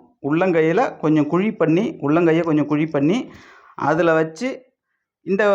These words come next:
கையை வச்சு குழி பண்ணி அழுத்தினோம்னா அப்படியே ரவுண்டு ஷேப்ல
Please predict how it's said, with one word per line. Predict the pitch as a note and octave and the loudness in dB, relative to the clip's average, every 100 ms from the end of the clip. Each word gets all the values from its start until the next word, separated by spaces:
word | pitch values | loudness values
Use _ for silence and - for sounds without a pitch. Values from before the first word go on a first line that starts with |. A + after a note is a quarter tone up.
| F#3+ F3+ F3+ E3+ E3 D#3+ D#3+ | 4 4 2 0 -2 -6 -4
கையை | E3 F3+ | 0 2
வச்சு | F3 E3 A3+ G3 | 2 -2 -6 -6
குழி | F3+ F3 F3+ | -6 -6 -4
பண்ணி | F3 F#3 | -2 2
அழுத்தினோம்னா | E3+ E3+ E3 D#3+ F3+ A#3 | 2 0 -2 -4 -2 -2
அப்படியே | D#3+ D3+ F#3 | -2 -2 0
ரவுண்டு | E3+ E3+ E3+ D#3+ | 2 0 -2 -4
ஷேப்ல | E3 D#3+ F3+ C#4 D4 | -4 -4 0 -2 -2